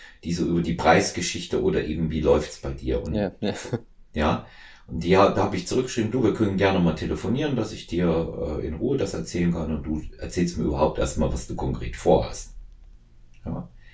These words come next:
Speaker 1: Da hat keiner angerufen. <laughs> Ja, da hat keiner angerufen. Bei den anderen, die, die geschrieben, „Ja, ich guck mir das an und das war so voll Bombe und, äh, können wir das machen, dann sehe ich deine Athletin noch“, weißt du, so, die Dinger,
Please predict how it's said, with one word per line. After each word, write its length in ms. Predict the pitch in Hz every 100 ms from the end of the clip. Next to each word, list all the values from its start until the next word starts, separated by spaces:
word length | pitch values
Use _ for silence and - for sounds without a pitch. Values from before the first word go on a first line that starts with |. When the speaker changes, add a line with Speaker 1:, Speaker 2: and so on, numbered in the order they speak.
| - - - -
Speaker 1:
Da 100 | 85
hat 100 | -
keiner 280 | 87 87 -
angerufen. 560 | 65 67 - 60 64 -
<laughs> 40 | - - - - - - - - - - 131 - _ - - - - - - -
Ja, 100 | - - - -
da 80 | -
hat 140 | 87 87
keiner 280 | 104 117 -
angerufen. 580 | 73 67 - 85 71 - - -
Bei 140 | - 95
den 180 | 101
anderen, 360 | 92 151 151 104
die, 300 | 92 98 -
die 140 | 87
geschrieben, 360 | 78 85 - -
„Ja, 300 | - - -
ich 140 | - -
guck 220 | 127 113
mir 140 | 110
das 220 | 95 104 -
an 320 | 117 127 117
und 160 | 95
das 180 | 90 95
war 120 | 90
so 120 | 98 98
voll 280 | - 104
Bombe 600 | 98 107 127 117 92 90
und, 460 | - - 85 87 87
äh, 260 | - 78 87
können 180 | 110 104
wir 80 |
das 220 | 95 92 120
machen, 260 | 104 95
dann 180 | 92 90
sehe 160 | 85 85
ich 100 | -
deine 300 | 87 101 -
Athletin 500 | 90 101 120 - 90
noch“, 160 | 90
weißt 260 | 95 101 -
du, 40 |
so, 300 | 120 - - -
die 140 | 113
Dinger, 400 | - 85 65 -